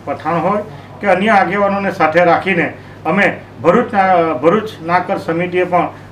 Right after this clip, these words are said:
આજે આ ભરૂચમાં જે ટેક્સ લેવામાં આવે છે અને સ્થાનિકોને જે મુક્તિ આપવા માટે અમે એક લડતના મંડાણ કર્યા છે. આવનારા દિવસોમાં પંદર તારીખ પછી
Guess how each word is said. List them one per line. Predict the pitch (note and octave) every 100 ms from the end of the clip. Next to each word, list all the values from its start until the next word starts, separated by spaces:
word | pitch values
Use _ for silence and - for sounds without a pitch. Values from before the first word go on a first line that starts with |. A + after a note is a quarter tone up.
| -
આજે | D#3 F3
આ | E3+
ભરૂચમાં | C#3+ D#3+ F3+ F3+ F3+ E3
જે | E3
ટેક્સ | E3+ D#3+ D#3+ D#3+
લેવામાં | D#3 D#3 D#3+
આવે | E3+
છે | E3+ G#3+
અને | G#3
સ્થાનિકોને | - C3+ D#3+ F#3 G3 G3
જે | F3
મુક્તિ | E3+ D3 E3+
આપવા | D#3+ D3+ E3+
માટે | D#3 D3 D3+ B2+ - - D3
અમે | D#3+
એક | E3
લડતના | C#3+ D3 D#3 D#3+
મંડાણ | C#3+ C3+ D#3+ F3
કર્યા | G3 G#3
છે. | A#3+
આવનારા | F3 E3 A3 A#3+
દિવસોમાં | A3 A3 G#3 G3 F#3+
પંદર | E3+ G3 A#3+
તારીખ | A3 F3+ F3+
પછી | F#3 E3 D3+